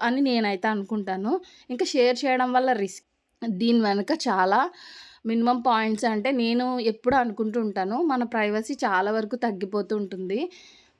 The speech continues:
మామూలుగా ఎక్కడికైనా వెళ్ళినప్పుడు ఎవరైనా నన్ను గుర్తుపట్టి, "మీరు, ఆ, YouTube-లో ఛానల్ ఉంది కదండి, మీకు వీడియోస్ చేస్తారు కదా" అంటే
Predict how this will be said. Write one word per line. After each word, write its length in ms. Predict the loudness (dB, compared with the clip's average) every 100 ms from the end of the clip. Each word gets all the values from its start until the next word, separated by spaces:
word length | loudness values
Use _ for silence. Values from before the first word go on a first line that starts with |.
| -8
మామూలుగా 440 | -4 0 2 4 2
ఎక్కడికైనా 500 | 0 -4 -2 0 0
వెళ్ళినప్పుడు 680 | 2 0 0 0 0 -2 -2 0
ఎవరైనా 480 | 0 0 0 0
నన్ను 300 | 0 -2 -2
గుర్తుపట్టి, 720 | -2 -2 -2 -4 -4 -4 -6 -4 -6 -8 -14 _
"మీరు, 220 | -4 0 0 0 -2 -8 -6
ఆ, 100 | -2
YouTube-లో 420 | 0 0 2 2
ఛానల్ 460 | 0 -2 -2 0 0
ఉంది 180 | 0 0
కదండి, 400 | -2 0 -2 0
మీకు 240 | -2 -2
వీడియోస్ 440 | -2 0 0 -2 -2
చేస్తారు 420 | -4 -2 -4 -2
కదా" 220 | 0 0
అంటే 280 | -2 0